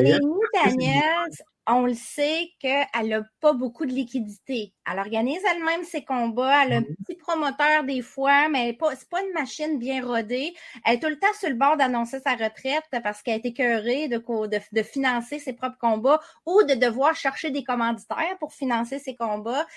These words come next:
Speaker 1: C'est vraiment difficile pour elle. Tu sais, c'est pas comme Vanessa qui a ma-, Eye of the Tiger en arrière d'elle, qui, elle, oui, elle va avoir ses commanditaires pour ses camps d'entraînement, mais elle a une bourse assurée, elle est pas en charge de la bourse de son adversaire.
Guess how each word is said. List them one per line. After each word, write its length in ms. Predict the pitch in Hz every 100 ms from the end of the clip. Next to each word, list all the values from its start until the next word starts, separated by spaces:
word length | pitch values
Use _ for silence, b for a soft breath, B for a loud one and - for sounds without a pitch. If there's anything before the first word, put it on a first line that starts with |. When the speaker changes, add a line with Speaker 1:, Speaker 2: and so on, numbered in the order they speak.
| B
Speaker 1:
C'est 180 | - 285
vraiment 300 | 262 285 320 403 320
difficile 520 | 233 - - 294 269
pour 180 | 247 226
elle. 300 | 262 262 247
Tu 80 | 330
sais, 60 | 339
c'est 80 |
pas 140 | - 392
comme 160 | 466 277
Vanessa 540 | 254 247 233 - 349
qui 120 | 370
a 60 | 233
ma-, 220 | 233 240
Eye 300 | 220 233 262
of 60 | 269
the 120 | 254
Tiger 280 | 240 214 262
en 60 | 302
arrière 360 | 247 226 214
d'elle, 360 | 220 247 349 370 B B -
qui, 180 | 262 -
elle, 340 | 269 339 359
oui, 200 | 254 330
elle 60 | 320
va 80 | 240
avoir 160 | 240
ses 120 | 262
commanditaires 520 | 254 240 233 226 262 311
pour 140 | 269
ses 140 | 233 220
camps 140 | 247
d'entraînement, 520 | 262 240 233 220 220 269
mais 60 | 370
elle 80 | 254
a 20 |
une 160 | 240 233
bourse 300 | 214 262 -
assurée, 560 | 247 - 247 233 269 311 B
elle 80 | -
est 40 | 220
pas 120 | 247
en 60 |
charge 240 | 233 254 233
de 40 |
la 100 | 247
bourse 200 | 208 247
de 80 | 247
son 220 | 233 233
adversaire. 680 | 220 214 214 - 220 226 302